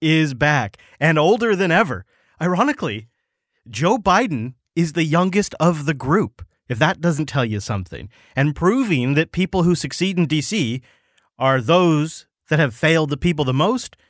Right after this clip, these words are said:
Well, here we are. And as this episode goes on, you'll hear that the impact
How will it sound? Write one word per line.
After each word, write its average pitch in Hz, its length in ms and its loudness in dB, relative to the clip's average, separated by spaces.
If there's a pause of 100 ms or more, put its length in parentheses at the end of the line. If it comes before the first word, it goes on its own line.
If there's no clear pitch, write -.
(320)
Well, 139 320 2
here 123 220 -4
we 113 120 -4
are. 135 240 4
And 107 80 -4
as 110 60 -6
this 135 160 -4
episode 139 400 -6
goes 127 180 -4
on, 143 240 2
you'll 135 180 -2
hear 135 340 -2
that 120 160 -10
the 120 240 -10
impact 127 580 0